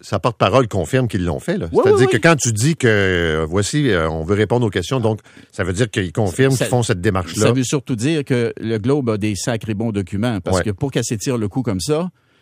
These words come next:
Speaker 2: il fallait probablement qu'ils lui ont dit, « Regarde ce qu'on a, là. » Fait que tu peux pas nier qu'il y a
Speaker 1: Ouais.
Speaker 2: quelqu'un chez vous qui a utilisé ces informations-là.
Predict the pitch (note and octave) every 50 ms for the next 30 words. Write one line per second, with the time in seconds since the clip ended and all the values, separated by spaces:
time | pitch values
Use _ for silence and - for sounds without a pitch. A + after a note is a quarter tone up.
0 | _ _ _ _ _ _ _ G2+ F2+ - C3 A#2 B2 C#3 C#3+ C#3 C3+ F#2 - A2+
1 | A#2 B2 A#2+ A#2 B2 A#2 C3 C#3+ C#3+ - C3 A#2+ A2+ G#2+ A2+ A2 A2 A2 G#2+ G#2
2 | A#2+ G#2 G#2 B2 C3 B2 - - A2+ G#2 A2+ B2+ C3 A#2+ G#2+ G#2+ G#2+ - _ _
3 | _ _ _ _ _ _ - A2 - - - B2 A2 - D3 C3 C3 B2+ B2 B2+
4 | C#3 D3 C3 - B2 A#2 A2+ A2 A2+ G#2+ G2+ G2 A2+ - B2+ A#2+ G#2+ - C3 A#2
5 | - - G#2+ G#2 G2+ C3 B2+ - A#2 G#2+ G2+ - A#2 G#2+ G2+ F#2+ G2+ B2+ C3 -
6 | A#2+ - A2+ G#2 A2+ G#2+ F#2+ - G#2 F#2+ G2 F2 E2 - D#2 C#2+ C2